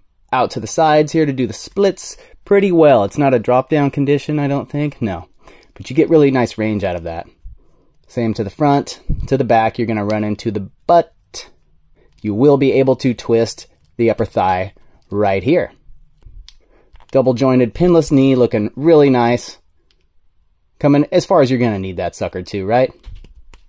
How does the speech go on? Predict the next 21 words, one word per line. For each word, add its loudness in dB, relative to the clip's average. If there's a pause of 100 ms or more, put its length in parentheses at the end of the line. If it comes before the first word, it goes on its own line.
(560)
And 0
because 0
of 2
the 0
cut 0
here, 2
they're 4
like, 2
"Why 0
not? -6
Why 0
shouldn't 0
that -6
be -4
articulation?" -6
I -2
do 0
tend -4
to 0
agree, -6
guys. -10